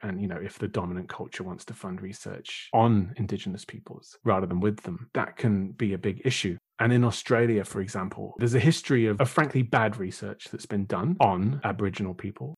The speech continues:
basically anthropological research, asking questions of anthropology, not asking questions of health. And for those who aren't aware, the gap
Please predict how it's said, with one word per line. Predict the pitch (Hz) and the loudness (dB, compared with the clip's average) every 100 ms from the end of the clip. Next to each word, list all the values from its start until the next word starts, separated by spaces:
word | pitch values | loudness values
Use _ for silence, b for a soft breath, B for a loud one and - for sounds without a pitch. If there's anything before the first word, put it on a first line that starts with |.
| _ | _
basically | - 113 107 104 104 101 123 | -2 -2 -2 -6 -8 -6 0
anthropological | 113 107 98 - 104 95 92 - 101 | 0 0 -4 -4 -4 -4 -6 -8 -8
research, | 95 92 120 117 - - - | -8 -10 -10 -12 -14 -18 -4
asking | 107 - - 104 | -4 -4 -4 -2
questions | 92 95 - 104 | -2 -6 -4 -6
of | 104 | -4
anthropology, | 98 98 - - 110 - 107 - 127 - - | -4 -4 -8 -12 -14 -14 -14 -14 -16 -6 2
not | 135 110 - | 4 4 -2
asking | 104 - 101 | -10 -8 -8
questions | 95 98 98 104 101 | -6 -8 -6 -4 -4
of | 101 | -6
health. | - 101 139 _ - | -8 -10 -12 _ -4
And | 110 | 0
for | 101 | 4
those | 117 107 | 4 6
who | 110 | 4
aren't | 95 92 | 2 0
aware, | 95 98 95 - _ - | 2 2 0 -4 _ -4
the | 120 | -2
gap | 104 120 87 - | 2 2 0 -8